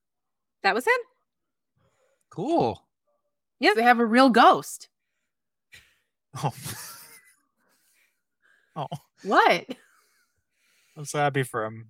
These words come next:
Speaker 2: He would be so excited to know that. And they didn't use
Speaker 1: Yeah.
Speaker 2: A I, so that's cool.
Speaker 3: He would, yeah,
Speaker 1: Yeah.
Speaker 3: he would enjoy that. Be like,
Speaker 2: Yeah.
Speaker 3: this thing he recorded, like, decades ago is finally being used after
Speaker 2: True.
Speaker 3: his passing. I feel like he'd get a kick out of that.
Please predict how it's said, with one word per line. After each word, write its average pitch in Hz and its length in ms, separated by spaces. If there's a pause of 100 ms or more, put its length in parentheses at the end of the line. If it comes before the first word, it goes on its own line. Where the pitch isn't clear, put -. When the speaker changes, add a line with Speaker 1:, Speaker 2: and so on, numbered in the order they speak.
Speaker 2:
He 131 80
would 123 80
be 135 80
so 135 200
excited 127 500
to 104 420 (360)
know 117 280
that. 110 280
And 147 140
they 156 80
didn't 160 160
use 160 180
Speaker 1:
Yeah. 156 220
Speaker 2:
A 147 120
I, 117 40
so 127 140
that's 131 180
cool. 127 380 (220)
Speaker 3:
He 294 200
would, 285 260
yeah, 302 200
Speaker 1:
Yeah. 294 180
Speaker 3:
he 339 140
would 508 200
enjoy 214 440
that. 190 500
Be 233 120
like, 226 120
Speaker 2:
Yeah. 104 280 (560)
Speaker 3:
this 214 140
thing 226 200
he 226 100
recorded, 202 640 (800)
like, 180 220
decades 185 440
ago 175 320
is 196 140
finally 170 320
being 165 240
used 160 240
after 147 160
Speaker 2:
True. 190 100
Speaker 3:
his 165 120
passing. - 380
I 320 60
feel 466 160
like 440 140
he'd 392 100
get 294 140
a 320 60
kick 359 200
out 285 200
of 165 60
that. - 220